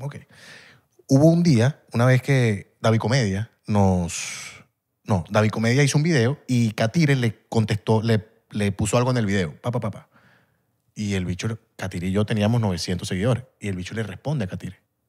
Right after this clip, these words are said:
Catire se emociona porque es como si cualquiera de ustedes hubiese respondido en ese momento, ¿me explico?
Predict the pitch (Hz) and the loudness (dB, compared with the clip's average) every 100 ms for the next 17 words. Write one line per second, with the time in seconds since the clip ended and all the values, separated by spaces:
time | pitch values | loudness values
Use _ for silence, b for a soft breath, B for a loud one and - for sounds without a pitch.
0 | b b b b b - 101 104 110 120 | b b b b b -8 -4 -2 -2 -2
1 | 110 120 147 143 110 143 143 120 110 107 | 0 0 2 0 2 4 4 2 2 2
2 | 131 - 120 127 107 123 120 110 110 117 | 2 4 4 4 4 2 2 2 4 4
3 | 110 127 101 92 151 135 | 4 2 2 0 0 0